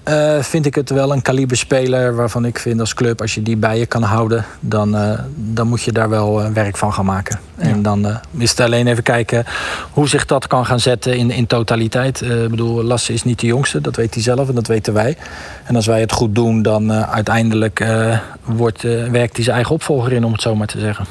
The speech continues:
Speaker 2: Ja, en
Speaker 1: En dat
Speaker 2: dan
Speaker 1: is een ideaalsituatie.
Speaker 2: Ja, en dan zijn er ook nog zes spelers die, eh, van wie het contract na volgend seizoen afloopt, hè, in tweeduizend tweeëntwintig.
Speaker 1: Ja.
Speaker 2: Eh, Siem de Jong, Erwin Mulder, Dresdevic, Woudenberg, Rodney Congolo en Mitje van Bergen.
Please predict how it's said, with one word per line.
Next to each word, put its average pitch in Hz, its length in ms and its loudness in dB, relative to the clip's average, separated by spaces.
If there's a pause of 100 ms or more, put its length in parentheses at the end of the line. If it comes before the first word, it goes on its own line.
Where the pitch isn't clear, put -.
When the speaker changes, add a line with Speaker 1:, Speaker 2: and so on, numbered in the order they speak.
(140)
Speaker 2:
Ja, 151 140 0
en 123 100 -4
Speaker 1:
En - 100 0
dat 151 80 4
Speaker 2:
dan 113 100 0
Speaker 1:
is 104 60 -2
een 113 80 0
ideaalsituatie. 127 840 0 (200)
Speaker 2:
Ja, 165 300 2
en - 80 0
dan 156 80 4
zijn 170 180 4
er 165 60 4
ook 175 60 2
nog 180 140 2
zes 190 240 2
spelers 170 640 0
die, 160 480 2
eh, 147 100 0
van 160 140 0
wie 165 100 2
het 156 100 0
contract 156 360 0
na 180 260 4
volgend 170 300 0
seizoen 156 260 0
afloopt, 185 420 0
hè, 196 60 0
in 185 120 2
tweeduizend 156 420 0
tweeëntwintig. 151 600 0 (380)
Speaker 1:
Ja. 123 120 0
Speaker 2:
Eh, 139 320 0
Siem 185 260 0
de 170 120 0
Jong, 185 340 2
Erwin 165 320 2
Mulder, 175 340 0
Dresdevic, 165 600 0
Woudenberg, 175 600 2
Rodney 170 240 0
Congolo 170 600 2
en 165 140 0
Mitje 156 220 0
van 147 160 0
Bergen. 170 320 0